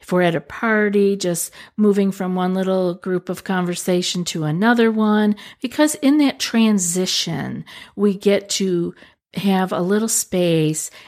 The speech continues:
and in space, we can often make a different choice. And here we might be able to make a choice to choose to stay calm and to not add more story to what is already going on.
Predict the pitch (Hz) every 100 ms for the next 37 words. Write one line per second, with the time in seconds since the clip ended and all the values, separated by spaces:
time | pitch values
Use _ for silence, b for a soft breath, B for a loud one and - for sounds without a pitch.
0 | - 185 196 214 214 - 233 202 190 185
1 | 175 180 - 180 185 - 190 175 165 180
2 | 175 - 196 - 185 - - 202 196 160
3 | 156 233 - B B B 180 170 196 185
4 | 196 196 190 - 185 175 180 - 170 165
5 | 196 - - 185 165 156 151 - B B
6 | B - - 180 175 - - 220 214 214
7 | 214 208 - B B - 175 - - 185
8 | 175 170 170 165 B B - - - 196
9 | 180 170 156 143 143 - 165 160 175 170
10 | 160 175 - 180 165 156 - 180 170 196
11 | 208 - - - 214 208 196 160 151 -
12 | 170 165 160 160 151 185 160 160 165 -
13 | 151 147 151 151 147 143 - 156